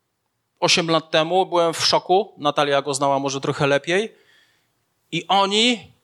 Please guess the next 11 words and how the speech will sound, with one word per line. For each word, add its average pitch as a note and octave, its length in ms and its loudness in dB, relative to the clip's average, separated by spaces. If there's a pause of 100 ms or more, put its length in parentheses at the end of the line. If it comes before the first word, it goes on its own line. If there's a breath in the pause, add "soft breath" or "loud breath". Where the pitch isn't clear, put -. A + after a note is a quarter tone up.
(120)
uwielbiali F3+ 680 0
Boga E3+ 680 0 (160)
i D#3 80 -2
spora G#3+ 400 2
część G3+ 340 0
tych F#3+ 160 -2
piosenek, F3+ 580 0
wiecie, F3 220 2
o F3+ 60 2
czym F3 200 0
mówi? F3+ 420 -2